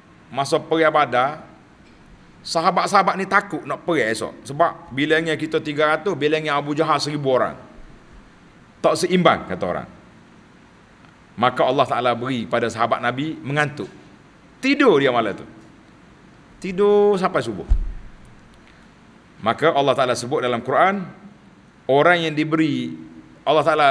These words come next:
beri nikmat kepada tentera-tentera Islam, mereka tidur pada malam tu. Maka di sinilah kata di para ulama, mengantuk ketika takut,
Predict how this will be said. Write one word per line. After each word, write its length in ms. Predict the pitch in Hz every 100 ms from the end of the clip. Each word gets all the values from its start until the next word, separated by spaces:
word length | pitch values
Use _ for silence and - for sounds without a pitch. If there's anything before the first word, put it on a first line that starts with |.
| 131
beri 240 | 160 147
nikmat 400 | 156 170 160 127
kepada 320 | 151 143 131
tentera-tentera 640 | 127 160 165 151 139 139 143
Islam, 480 | 123 151 185 175 -
mereka 320 | 123 143 143 151
tidur 400 | 143 175 170 147
pada 240 | 135 131
malam 240 | 135 135
tu. 240 | 131 185 220 - - - - - - - -
Maka 240 | 120 139
di 80 | 135
sinilah 240 | 151 147
kata 320 | - 135 117 127
di 80 |
para 240 | 120 123 123
ulama, 400 | 120 120 143 -
mengantuk 800 | 120 131 156 208 - 240 185 -
ketika 320 | 160 165 170
takut, 400 | 170 165 220 254